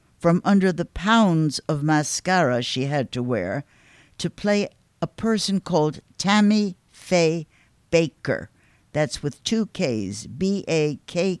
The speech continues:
K E R. Jessica Chastain has been nominated for her role in The Eyes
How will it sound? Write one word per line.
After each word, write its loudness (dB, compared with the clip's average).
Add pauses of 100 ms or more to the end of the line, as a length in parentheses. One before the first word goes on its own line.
K -4 (160)
E -2 (120)
R. -2 (1000)
Jessica 0
Chastain 0 (460)
has -2
been 0
nominated 2
for -4
her -2
role 0
in 2 (480)
The -4
Eyes 0